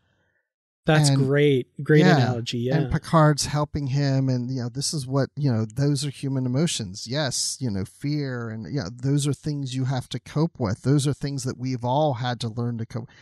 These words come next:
Speaker 2: Like, you know, people are helping to kinda guide him. It also makes me think I would have liked to seen some scenes with Picard and Data, or even Riker or Troi and Data, whoever, similar to scenes we would see in Voyager with Janeway and Seven of Nine. Same thing where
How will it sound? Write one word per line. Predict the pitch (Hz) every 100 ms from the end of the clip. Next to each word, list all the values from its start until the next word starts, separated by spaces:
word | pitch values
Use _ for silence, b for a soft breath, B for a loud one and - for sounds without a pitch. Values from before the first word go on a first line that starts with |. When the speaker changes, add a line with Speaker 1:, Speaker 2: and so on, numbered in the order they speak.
| b
Speaker 2:
Like, | 156 147
you | 160
know, | 131
people | - 190 -
are | 160
helping | 139 147 156
to | 139 135
kinda | - 143 139
guide | 117 120 135 160
him. | 151 123 117 b b
It | 147
also | 180 -
makes | 170 151 -
me | 135
think | 131 143 131 131 b b b b
I | 135
would | 151 160
have | 135
liked | 147 156
to | 151
seen | - 151 143
some | 139 127
scenes | 120 - 175 180 175 151 139 127
with | 131 -
Picard | 143 - 151 139 139
and | 131
Data, | 123 131 127
or | 110 113 131
even | 131 135 120
Riker | 120 131 - 135
or | 120
Troi | - 135 135
and | 131
Data, | 123 117 117
whoever, | 117 131 185 139 117 113 b b b b
similar | - - 196 185 170
to | -
scenes | 151 - 160 143
we | 147
would | 139 135
see | - 143 131
in | 123
Voyager | 135 226 190 123 117
with | 117 120
Janeway | 117 135 139 135 135
and | 131 131
Seven | - 117 117
of | 113
Nine. | 135 202 143 90 107
Same | - 147 135
thing | 180 175 143
where | 127 120